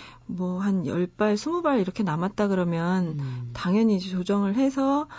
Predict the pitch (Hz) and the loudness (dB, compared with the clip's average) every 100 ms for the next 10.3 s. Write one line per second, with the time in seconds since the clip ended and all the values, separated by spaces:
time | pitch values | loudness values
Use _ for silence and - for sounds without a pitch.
0 | - - - 240 233 202 190 180 170 202 | -18 -20 -4 2 2 4 2 0 0 2
1 | 208 196 175 - 180 226 254 208 175 190 | 2 0 -2 -2 -2 0 0 0 0 0
2 | 190 180 202 349 370 381 311 190 180 208 | 2 0 -2 0 2 4 4 2 0 0
3 | 254 247 233 156 151 - 170 180 185 147 | -2 -2 -2 -4 -6 -4 0 2 2 2
4 | 139 135 190 226 269 202 175 208 196 180 | 2 2 2 4 4 4 2 0 0 2
5 | 185 180 208 226 220 165 - 196 185 175 | 2 2 2 4 2 2 0 0 2 2
6 | 165 202 220 208 220 226 214 185 180 208 | 2 2 2 0 0 0 0 -2 -2 -2
7 | 262 311 277 240 165 170 180 175 - 180 | 0 0 2 2 0 -4 -8 -6 -4 -4
8 | - 262 233 - 247 240 190 - 202 143 | -2 -2 -2 -4 -2 -2 -2 -6 -6 -4
9 | 175 170 - 143 131 - 120 117 - - | -4 -6 -4 -4 -4 -6 -14 -16 -20 -20
10 | - 147 - | -12 -10 -8